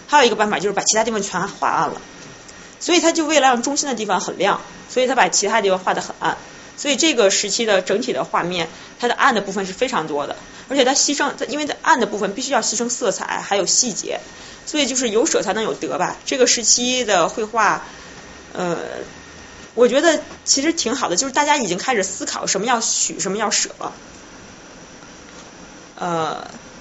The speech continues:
这两个时期，文艺复兴时期加上巴洛克时期，两个时期在一起，相当于就是把我们，呃，从二维世界，呃，二维平面去模仿三维世界的这个东西已经发展得非常成熟了。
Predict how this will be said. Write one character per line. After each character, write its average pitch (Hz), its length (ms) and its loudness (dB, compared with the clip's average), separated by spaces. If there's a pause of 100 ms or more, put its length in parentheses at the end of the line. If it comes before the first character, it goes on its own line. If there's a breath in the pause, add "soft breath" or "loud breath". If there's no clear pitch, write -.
(180)
这 415 140 8
两 196 160 6
个 160 80 0
时 - 160 -2
期， 240 300 -2
文 226 160 0
艺 311 40 -4
复 277 140 -6
兴 311 180 -2
时 190 140 -8
期 214 100 -6
加 254 140 4
上 220 100 2
巴 269 140 0
洛 254 140 -2
克 185 120 -4
时 170 200 -4
期， 180 320 -2 (580 loud breath)
两 185 180 2
个 208 80 0
时 269 200 0
期 294 500 0
在 277 180 0
一 247 120 -4
起， - 260 2
相 240 160 0
当 233 100 2
于 247 60 0
就 233 320 -4
是 202 160 -6
把 185 180 2
我 196 140 4
们， 156 240 -2 (1160 loud breath)
呃， 185 240 -2
从 - 180 -4
二 277 200 4
维 196 120 4
世 214 180 2
界， 190 380 2 (300)
呃， 214 220 4
二 302 140 4
维 233 120 4
平 202 200 -2
面 233 140 0
去 208 100 -2
模 220 120 -2
仿 170 120 -2
三 220 160 -2
维 208 160 2
世 - 220 -2
界 208 200 2
的 165 100 2
这 208 120 0
个 185 80 2
东 196 140 -2
西 208 80 -4
已 170 40 -4
经 151 100 -6
发 233 160 2
展 208 120 2
得 165 60 -4
非 214 100 -6
常 214 160 -2
成 - 220 -6
熟 - 160 -4
了。 - 80 -6